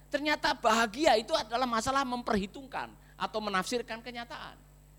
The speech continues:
Jadi kalau alat tafsir kita baik, alat tafsir kita benar, apapun kenyataan bisa kita hadapi, ya kan?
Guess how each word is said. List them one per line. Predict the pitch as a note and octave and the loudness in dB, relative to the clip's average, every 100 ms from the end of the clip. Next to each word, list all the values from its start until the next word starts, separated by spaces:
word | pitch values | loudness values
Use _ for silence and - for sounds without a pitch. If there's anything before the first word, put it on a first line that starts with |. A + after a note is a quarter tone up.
| - - - | -20 -20 -12
Jadi | - A#3 | -6 0
kalau | B3 B3+ | 4 6
alat | A3+ A#3+ A#3 | 8 6 6
tafsir | A#3+ G#3+ B3 | 0 0 -2
kita | A#3 A#3+ A#3 | -2 -4 -2
baik, | G3 D#3 D3 D3 G3+ - | 4 4 6 2 0 -2
alat | D#3+ E3+ E3+ | 2 2 2
tafsir | F3 E3+ F3+ | 0 0 -2
kita | F#3 F3 E3 | -2 -2 -2
benar, | D3 A#2+ A#2 C3+ | -2 -8 -8 -8
apapun | - B3 D4 D#4+ D#4 D#4 C4 | -4 -4 -2 -2 0 0 0
kenyataan | B3+ A#3+ G3 E3 G3 C4+ | 0 2 0 2 0 0
bisa | C4+ C#4 D4 | -4 -6 -6
kita | F4 - | -6 -4
hadapi, | E4 F#4+ E4 G4 E4 - - - | -4 -6 -8 -6 -6 -8 -20 -8
ya | B3+ | -4
kan? | C#4+ D4+ | -4 -4